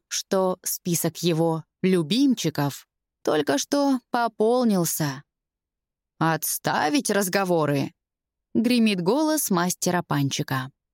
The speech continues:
«Желающие участвовать,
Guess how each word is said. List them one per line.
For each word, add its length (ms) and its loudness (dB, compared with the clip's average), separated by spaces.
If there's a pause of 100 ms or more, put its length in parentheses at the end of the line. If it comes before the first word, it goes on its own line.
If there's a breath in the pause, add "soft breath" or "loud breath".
(300)
«Желающие 880 2
участвовать, 1000 0